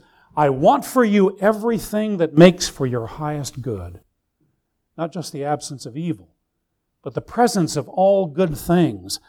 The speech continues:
Shalom means that your very best interests are the desire of my heart. To really mean that makes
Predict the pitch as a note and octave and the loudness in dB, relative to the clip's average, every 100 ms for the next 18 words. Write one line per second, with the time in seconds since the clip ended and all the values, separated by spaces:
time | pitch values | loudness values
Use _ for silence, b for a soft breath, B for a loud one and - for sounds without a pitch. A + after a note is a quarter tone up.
0 | b b - - E3+ G3+ A3 G#3 F#3 G3 | b b -6 2 4 6 6 4 4 2
1 | E3+ D3+ D3+ D#3+ B2 D#3+ F3+ E3 A#2+ E3 | 2 0 0 0 0 0 2 0 2 0
2 | D#3 D#3+ D#3 E3 D#3 - - - _ _ | -2 -4 -4 -4 -8 -6 -8 -10 _ _
3 | _ C3+ C3 A#2+ B2 C3 C3 A#2+ A2 B2 | _ -12 -12 -10 -10 -6 -6 -8 -12 -20
4 | A#2 G#2+ G2 F#2 F2+ E2+ _ _ _ _ | -20 -20 -20 -20 -20 -20 _ _ _ _
5 | _ _ _ _ _ _ _ _ _ _ | _ _ _ _ _ _ _ _ _ _
6 | _ _ _ - C#3 F#3 D#3+ C#3 - _ | _ _ _ -4 0 4 4 2 -4 _
7 | _ _ _ _ _ _ D3 E3+ F3 B2 | _ _ _ _ _ _ -8 -2 -2 0
8 | A2+ A2+ C3 B2+ - - | -4 -4 -8 -8 -8 -12